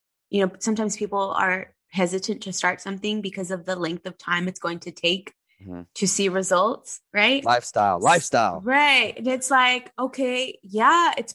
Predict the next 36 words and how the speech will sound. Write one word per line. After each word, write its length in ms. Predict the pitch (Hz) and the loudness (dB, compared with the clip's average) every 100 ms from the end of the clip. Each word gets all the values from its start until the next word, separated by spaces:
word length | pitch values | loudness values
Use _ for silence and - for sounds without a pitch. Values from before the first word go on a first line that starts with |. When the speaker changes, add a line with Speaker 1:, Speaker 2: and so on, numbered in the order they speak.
| _ | _
Speaker 1:
probably 440 | 226 254 277 302 | -4 -4 -2 -4
gonna 180 | 294 277 | -4 -4
take 320 | - 262 269 | -4 -6 -6
you 160 | 247 220 | 0 2
a 60 | |
year 420 | 202 196 208 202 | 2 0 0 0
to 160 | 202 196 | -2 -8
lose 460 | 190 185 180 180 - _ | -6 -4 -4 -6 -12 _
fifty 380 | _ 190 185 185 | _ -4 -2 -4
pounds, 640 | 180 202 269 262 247 247 - - 180 | 2 4 6 4 0 -6 -10 -20 -16
Speaker 2:
Mm-hmm. 240 | 180 180 - 175 - | -14 -14 -16 -16 2
Speaker 1:
but 640 | 220 220 214 214 214 - - _ _ | 6 8 6 4 2 0 -6 _ _
if 240 | 185 185 | -8 -8
you 160 | 185 185 | -8 -8
don't 400 | 170 190 175 - | 2 4 4 2
do 220 | 220 277 | -2 2
anything, 640 | 311 254 214 208 208 202 - | 2 2 -2 -2 -4 -8 0
that 160 | 180 302 | 0 2
year's 240 | 285 277 | 0 0
gonna 180 | 196 208 | 0 -2
pass 300 | 190 202 208 - | 0 -2 -2 0
by 200 | 214 202 | 0 2
anyway, 540 | 220 302 208 190 190 | 0 -2 -2 -4 -6
and 160 | 185 214 | -12 -6
you 60 | |
might 240 | 302 226 - _ | -4 -4 -6 _
Speaker 2:
<laughs> 80 | - | -2
Yeah. 120 | - - | 0 2
Speaker 1:
add 180 | 214 | 4
on 300 | 247 311 359 233 | 4 2 2 -2
another 360 | 220 208 196 | -2 0 0
twenty 300 | 196 202 190 | -2 -6 -6
pounds, 380 | 196 175 123 - | -4 -4 -6 -4
right? 320 | 180 247 302 - - - | 0 2 0 -6 -20 -2
Speaker 2:
Yes. 320 | 127 139 139 240 | 6 8 8 6
Speaker 1:
So 300 | 226 - | 0 -4